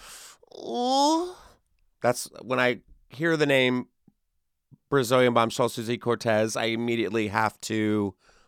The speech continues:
moan, which I think every, we need to normalize moaning. I do it with my friends all the time. It's Friday. If you're in your car, just moan. Just a, "Ha." Just do it.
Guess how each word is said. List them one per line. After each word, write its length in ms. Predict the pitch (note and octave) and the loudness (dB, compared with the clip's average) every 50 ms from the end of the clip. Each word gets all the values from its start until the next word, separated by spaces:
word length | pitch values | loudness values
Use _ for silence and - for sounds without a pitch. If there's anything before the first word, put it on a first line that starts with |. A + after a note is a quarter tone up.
| _ - | _ -6
moan, 560 | G2+ G#2 G#2 G2 F2+ F2 - - - G2+ - _ _ _ _ _ _ _ _ _ _ _ _ - - _ | -2 0 2 2 0 -2 -6 -8 -10 -12 -14 _ _ _ _ _ _ _ _ _ _ _ _ -20 -20 _
which 280 | - C#3 D3+ D3+ - - | 2 4 4 4 4 4
I 180 | D3 D#3+ F3+ G3+ | 6 6 6 6
think 360 | - G#3 G3+ G3 G3 - C3+ | 6 4 4 4 2 2 2
every, 260 | C3+ C#3 C3+ D#3+ E3+ | 4 4 6 4 4
we 160 | E3 E3+ E3+ | 4 2 2
need 140 | F#3 A3+ G3+ | 0 0 0
to 60 | A3 | 0
normalize 640 | G3 D#3+ C#3 C#3 C#3 C#3+ C#3+ C#3 C3 B2 A#2+ - - | 2 4 4 4 4 4 4 4 4 2 0 0 -2
moaning. 720 | B2 A#2 A#2 A2+ A#2 A#2+ B2 C3 C3+ C#3 D#3 E3+ D#3+ D3 - _ _ _ _ _ _ _ | 2 4 4 4 4 4 2 2 0 0 -2 -6 -8 -10 -14 _ _ _ _ _ _ _
I 80 | - A#2+ | -6 -2
do 160 | A2+ C#3 C3+ | 2 2 2
it 60 | A#2+ | 2
with 160 | A#2 C#3+ - | 2 0 0
my 120 | C#3 B2+ B2 | 0 0 0
friends 340 | - - C3 B2 B2+ - | 2 2 2 2 0 0
all 180 | A2+ G#2+ A#2+ B2+ | 2 2 2 2
the 100 | A#2 B2 | 0 -2
time. 480 | - - A#2 A2+ A2 A2+ A#2+ C3 D#3 - | -4 -2 -2 0 2 0 0 -2 -2 -2
It's 160 | - C3 - - | -4 -4 -4 -6
Friday. 640 | - - C3 B2+ C3 C3+ C#3+ D#3+ E3+ F#3 F#3+ F3+ F3 _ - - _ _ | -2 2 4 4 4 4 4 4 2 2 0 -2 -6 _ -20 -20 _ _
If 80 | - | -2
you're 120 | C#3+ D#3 D3 | 0 0 2
in 60 | D3 | 0
your 100 | D3+ D3+ | 0 -2
car, 340 | - - - C3 B2+ C#3 E3+ | -2 2 4 6 6 6 6
just 200 | G3 G#3+ - E3 | 4 0 -2 2
moan. 540 | B2+ B2 A#2 B2 C#3 C#3 A2+ G2+ F#2 E2+ - | 4 6 8 8 8 8 6 4 2 -2 -6
Just 180 | - C#3+ - - | -10 -8 -8 -8
a, 100 | E3 - - _ _ - _ _ | -8 -8 -12 _ _ -20 _ _
"Ha." 800 | - - - - B4 A#4 G#4+ G4 F#4 F4+ F4+ F4 F4 F4+ F4+ F#4 - _ _ _ _ _ | -18 -10 4 8 10 12 12 12 12 12 12 10 10 8 6 2 -4 _ _ _ _ _
Just 200 | - E3+ E3 - | -10 -10 -10 -4
do 220 | - F#3+ G#3 A3 F#3+ | 0 2 4 4 4
it. 200 | A#2+ F#2 - | 4 2 0